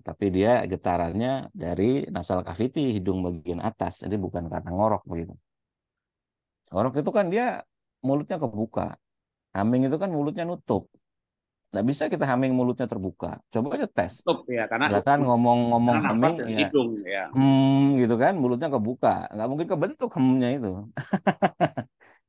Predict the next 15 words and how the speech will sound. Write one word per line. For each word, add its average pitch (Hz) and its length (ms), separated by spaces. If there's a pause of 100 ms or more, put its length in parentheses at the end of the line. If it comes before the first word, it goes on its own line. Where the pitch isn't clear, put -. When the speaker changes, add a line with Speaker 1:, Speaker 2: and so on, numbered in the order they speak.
(180)
Speaker 2:
Hmm. 92 320
Speaker 1:
Ya 104 240
kan, 113 80
pasti 127 320
harus 127 320
tutup 120 400
mulut, 175 320 (480)
ya 104 160
kan? 139 400 (160)
Ini 110 160
pasti 131 320
Speaker 2:
Betul. 120 80
Speaker 1:
harus 135 260 (800)
tutup 120 480
mulut. 101 480